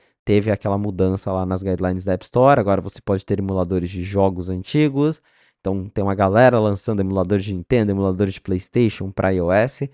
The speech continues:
e o T V O S tá nesse bolo. Recentemente, o RetroArch foi lançado pra T V O S, e o RetroArch é um emulador bem popular,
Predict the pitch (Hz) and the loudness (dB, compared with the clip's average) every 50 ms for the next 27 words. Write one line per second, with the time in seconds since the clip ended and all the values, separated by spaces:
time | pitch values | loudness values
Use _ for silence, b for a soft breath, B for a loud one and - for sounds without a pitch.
0 | _ _ _ _ _ - 120 - - 151 156 160 139 120 110 117 - - 135 127 | _ _ _ _ _ -10 -10 -10 -6 -2 0 4 6 6 6 6 4 0 -6 -10
1 | - _ _ _ _ _ _ - - 107 120 123 120 117 - - - 135 120 113 | -10 _ _ _ _ _ _ 0 2 2 2 2 0 -2 -2 -2 -4 -6 -2 2
2 | 107 104 98 92 85 - - _ _ _ _ _ _ _ _ _ 147 147 - - | 4 4 4 4 2 -2 -8 _ _ _ _ _ _ _ _ _ -2 -2 0 0
3 | - 196 180 - 170 139 117 117 131 156 160 - - 101 - 113 117 117 113 110 | -2 -2 -2 -2 0 2 2 4 2 0 -2 -2 -4 -2 0 0 0 2 2 2
4 | 107 104 104 101 98 95 92 90 104 127 117 - - 135 107 98 95 101 127 143 | 4 4 4 2 2 2 2 2 0 0 -2 0 0 2 4 6 6 4 4 0
5 | - - - - - _ _ _ - 98 98 101 101 95 - - - 104 98 104 | -4 -10 -16 -16 -18 _ _ _ 0 2 2 2 0 -2 -4 0 4 6 6 6
6 | 120 120 110 95 - - - 110 - - 98 98 95 87 85 104 - - 131 147 | 4 2 -2 -4 -2 -2 -2 -2 -4 -6 -4 0 0 2 2 0 -2 -2 -4 -4
7 | 139 - - 127 113 113 127 - - 151 b b b b b b - 117 135 143 | -4 -4 -2 0 0 0 0 0 -2 -6 b b b b b b -4 -2 0 0
8 | 147 143 143 139 131 131 135 123 120 120 120 135 135 - 139 - - 147 127 107 | 0 0 0 0 0 0 0 0 0 0 -2 -2 -4 -8 -10 -8 -4 0 2 4
9 | 104 107 113 | 4 2 2